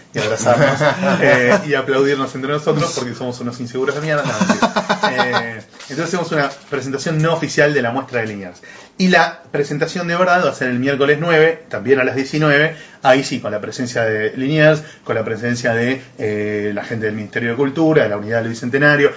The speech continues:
Speaker 1: Esa va a ser la presentación posta
Speaker 2: Dale.
Speaker 1: de la muestra de Liniers, que está excelente. Prepárense para una muestra muy zarpada, tiene de todo, tiene historietas, tiras, eh, ilustraciones, pinturas, muñecos corpóreos,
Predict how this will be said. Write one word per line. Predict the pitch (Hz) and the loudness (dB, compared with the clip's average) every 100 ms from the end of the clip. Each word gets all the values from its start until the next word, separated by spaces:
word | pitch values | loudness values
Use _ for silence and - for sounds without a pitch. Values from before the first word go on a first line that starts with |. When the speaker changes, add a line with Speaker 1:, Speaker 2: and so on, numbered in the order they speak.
| - - | -8 -4
Speaker 1:
Esa | 147 139 | 2 2
va | |
a | |
ser | 113 127 | 2 0
la | 123 | 0
presentación | 113 113 113 135 123 - _ - | 0 -6 -2 -2 -4 -18 _ 4
posta | 165 156 - 151 147 | 4 4 0 0 0
Speaker 2:
Dale. | 110 123 | -6 -2
Speaker 1:
de | |
la | 120 | -2
muestra | 120 127 131 120 | 0 -4 0 0
de | 113 | 2
Liniers, | 131 143 143 151 - - - | 0 0 0 -2 -12 -20 -8
que | 113 | -8
está | - - 139 139 - - | -4 2 2 2 -10 -6
excelente. | 160 - - 147 156 120 104 101 - - - | -6 -4 0 4 4 2 -2 -10 -12 -20 -12
Prepárense | 117 139 143 139 156 | -6 -2 -2 -2 0
para | 127 | 0
una | 127 120 | 0 -2
muestra | 135 147 156 151 - - - | -2 0 2 2 -2 -20 -14
muy | 135 151 175 170 | -2 0 0 -6
zarpada, | - 123 123 143 131 110 95 | -4 -2 2 2 2 0 -4
tiene | - 135 131 | -6 -4 -2
de | 127 127 | -2 2
todo, | 156 156 101 | 4 6 2
tiene | - 110 107 110 | -6 -8 -8 -10
historietas, | - 117 139 247 117 - - | -6 -2 0 0 0 -6 -14
tiras, | - 151 123 98 - - - | -4 -2 0 -2 -8 -20 -12
eh, | 123 110 104 120 | -4 -4 -4 -6
ilustraciones, | 113 113 113 160 127 117 | -8 -8 -6 -2 -2 -2
pinturas, | 123 110 117 151 135 107 - | -8 -8 0 2 2 0 -4
muñecos | 113 123 147 - | -8 -4 -4 -2
corpóreos, | 127 120 151 131 104 | -2 4 4 4 -4